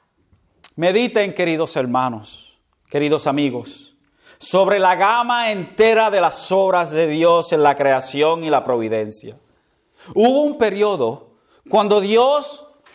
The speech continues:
moraba solo y las criaturas no existían. En el tiempo antes de que, de todo tiempo, cuando no había día sino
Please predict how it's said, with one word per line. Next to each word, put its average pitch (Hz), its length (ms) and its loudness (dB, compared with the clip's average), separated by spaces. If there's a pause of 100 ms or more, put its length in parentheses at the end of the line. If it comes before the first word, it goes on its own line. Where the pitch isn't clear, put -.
(140)
moraba 220 720 2
solo 180 920 0 (200)
y 185 100 -2
las 190 180 2
criaturas 190 880 -2 (260)
no 107 140 -12
existían. 170 680 -12 (1600)
En 220 220 0
el 214 180 -4
tiempo 294 840 2
antes 147 800 0
de 151 180 -2
que, 151 500 -2
de 226 200 -4
todo 226 380 2
tiempo, 143 800 -2
cuando 151 380 2
no 185 140 2
había 208 720 0
día 151 680 0
sino 131 760 -4